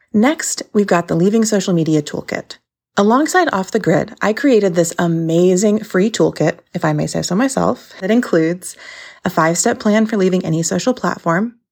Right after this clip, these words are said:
an updated list of one hundred ways to share your work off social, and a creative marketing ideas database to help you organize your plans.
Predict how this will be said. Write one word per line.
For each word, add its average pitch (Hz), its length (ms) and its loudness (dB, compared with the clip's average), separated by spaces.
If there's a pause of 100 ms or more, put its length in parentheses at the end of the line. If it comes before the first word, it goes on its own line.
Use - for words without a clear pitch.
(140)
an 202 80 2
updated 254 420 2
list 202 380 0
of 185 80 0
one 190 100 0
hundred 180 240 0
ways 175 240 2
to 214 100 0
share 175 220 0
your 196 120 2
work 160 200 0
off 220 140 -4
social, 175 480 -4 (360)
and 214 120 2
a 220 40 0
creative 254 440 0
marketing 208 400 2
ideas 170 340 2
database - 720 -4 (140)
to 185 100 -6
help 190 180 -2
you 220 100 0
organize 165 440 0
your 160 100 -2
plans. - 460 -12